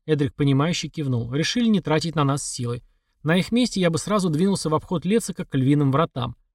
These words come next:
Достаточно направить к крепости кавалерийский корпус, чтобы отрезать нас от республики». Я удивленно посмотрел на Эдрика. «Что же нам делать в этом случае?»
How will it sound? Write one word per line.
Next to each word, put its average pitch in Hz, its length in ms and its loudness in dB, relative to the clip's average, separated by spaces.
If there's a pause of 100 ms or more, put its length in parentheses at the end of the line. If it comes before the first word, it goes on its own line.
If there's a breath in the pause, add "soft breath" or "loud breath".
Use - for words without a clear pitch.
(320)
Достаточно 151 580 0
направить 147 480 2
к - 40 -16
крепости 151 420 -2
кавалерийский 151 560 0
корпус, 208 380 -4
чтобы 131 240 -2
отрезать 135 400 0
нас 120 160 0
от 104 100 -10
республики». 131 640 -4 (800)
Я 143 160 2
удивленно 135 420 4
посмотрел 127 520 -4
на 131 220 2
Эдрика. 117 380 -6 (420)
«Что - 180 -2
же 151 60 2
нам 143 140 4
делать 131 240 0
в 123 40 -2
этом 120 160 -4
случае?» 175 480 -8